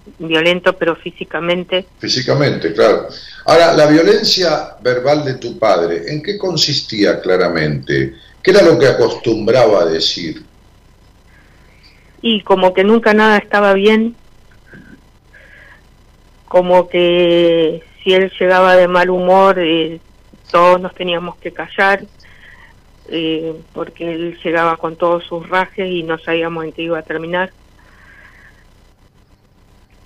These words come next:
Speaker 1: Y
Speaker 2: Ahora bien.
Speaker 1: maltrato psicológico en cuanto a la autoestima.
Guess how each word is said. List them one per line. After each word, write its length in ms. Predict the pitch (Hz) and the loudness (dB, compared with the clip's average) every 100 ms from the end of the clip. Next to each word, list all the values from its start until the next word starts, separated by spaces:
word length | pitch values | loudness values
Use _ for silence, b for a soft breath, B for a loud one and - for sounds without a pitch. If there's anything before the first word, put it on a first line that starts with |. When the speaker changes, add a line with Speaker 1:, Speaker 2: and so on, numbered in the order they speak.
| _ _ _ - B B - | _ _ _ -20 B B -4
Speaker 1:
Y 100 | 92 | 2
Speaker 2:
Ahora 260 | 113 135 | 4 6
bien. 480 | 131 120 98 - 165 175 | 4 4 2 -2 -6 -6
Speaker 1:
maltrato 600 | 175 170 170 196 202 214 - | -4 -2 0 0 2 0 0
psicológico 720 | 185 180 190 196 - - 196 | 0 4 4 2 -2 2 2
en 80 | 180 | 2
cuanto 460 | 170 170 170 - 165 | 0 0 -2 0 2
a 280 | 160 156 160 | 4 2 2
la 140 | 165 | 0
autoestima. 720 | 170 - 175 - 208 180 175 | -2 -2 -4 -4 -4 -4 -6